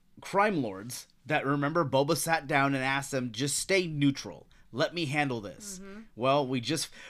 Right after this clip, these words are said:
Speaker 1: we found out afterward that they double-crossed him.
Speaker 2: Yeah.
Speaker 1: They're in this tiny-ass little room.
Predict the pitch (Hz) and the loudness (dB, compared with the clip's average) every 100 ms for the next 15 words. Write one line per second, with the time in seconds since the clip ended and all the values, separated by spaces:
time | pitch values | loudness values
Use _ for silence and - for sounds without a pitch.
0 | - 139 185 - 196 202 208 185 185 - | -6 -2 -2 -2 -2 -2 0 0 0 -2
1 | - - 156 170 - 147 113 110 104 - | -12 0 2 2 0 -2 -2 -4 -6 -10
2 | _ 110 110 135 131 139 123 131 123 123 | _ -8 0 0 0 -2 0 -2 -4 -8
3 | 127 107 107 104 87 78 71 _ _ _ | -4 -4 -6 -12 -14 -16 -20 _ _ _
4 | _ _ 214 190 170 - _ _ _ _ | _ _ -20 -18 -18 -20 _ _ _ _
5 | _ _ _ 120 135 123 143 139 131 - | _ _ _ -4 -2 0 0 0 -4 -6
6 | - - 160 196 190 165 156 143 143 156 | -8 -4 -4 -2 0 0 0 -2 0 0
7 | 143 127 110 95 98 | 0 -2 -2 -8 -12